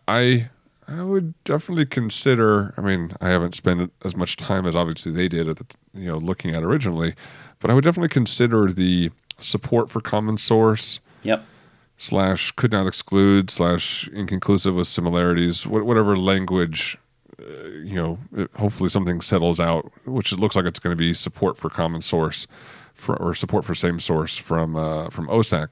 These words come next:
Speaker 1: But
Speaker 2: Yeah, and this would have been moderate support in my, in my scheme of things I just talked about
Speaker 1: Right.
Speaker 2: previously.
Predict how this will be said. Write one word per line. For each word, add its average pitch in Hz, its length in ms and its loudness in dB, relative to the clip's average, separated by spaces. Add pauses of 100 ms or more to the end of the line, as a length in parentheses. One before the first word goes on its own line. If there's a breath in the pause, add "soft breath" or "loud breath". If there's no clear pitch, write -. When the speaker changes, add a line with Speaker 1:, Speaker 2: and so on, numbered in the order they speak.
Speaker 1:
But - 200 -2 (300 soft breath)
Speaker 2:
Yeah, 120 160 4
and 139 140 4
this 175 180 0
would 185 100 2
have 143 120 2
been 117 240 6
moderate 107 520 4
support - 600 0
in 92 160 0
my, 87 280 2
in 85 440 -2
my 92 180 4
scheme 110 360 2
of 110 100 0
things 110 240 2
I 90 60 -2
just 90 200 -6
talked 95 200 0
about 90 200 4
Speaker 1:
Right. 82 200 2
Speaker 2:
previously. 127 680 0